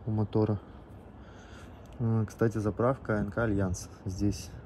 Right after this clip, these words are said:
э, на Постой. И девяносто второй бензин.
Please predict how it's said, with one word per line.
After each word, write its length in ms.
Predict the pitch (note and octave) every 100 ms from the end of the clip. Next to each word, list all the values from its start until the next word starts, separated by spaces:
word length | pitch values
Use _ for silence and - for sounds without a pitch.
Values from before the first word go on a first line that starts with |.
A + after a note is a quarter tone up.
| - -
э, 100 | G2
на 160 | G#2 G2+
Постой. 480 | G2+ - - G#2 G2+ - - - - - - -
И 500 | A2 A2 A2+ A2+ A2+ - - - - - -
девяносто 440 | G#2 A2 B2+ -
второй 300 | A2 A2 A2+
бензин. 480 | G#2 G#2+ F#2+ G#2